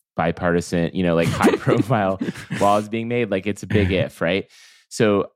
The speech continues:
Speaker 1: I, I'm not holding my breath, but I do think something's gonna happen. I also, I wanted to ask you guys, though, what you think about this, 'cause I,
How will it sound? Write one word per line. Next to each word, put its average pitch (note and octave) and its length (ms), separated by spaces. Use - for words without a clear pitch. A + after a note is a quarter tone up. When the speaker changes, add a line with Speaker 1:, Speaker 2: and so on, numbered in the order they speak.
Speaker 1:
I, - 380
I'm C#3+ 100
not C#3+ 180
holding A#2 220
my F#2 140
breath, A2 360
but - 240
I A#2 60
do E3 140
think E3+ 200
something's F3 720
gonna F3 200
happen. E3+ 520
I D3+ 100
also, B3+ 320
I C3+ 60
wanted F3 300
to - 120
ask G#2+ 260
you A2+ 80
guys, F#2 280
though, F2+ 160
what F2 180
you F#2 140
think F#2+ 260
about E2+ 300
this, E2 180
'cause G#2 240
I, D3 240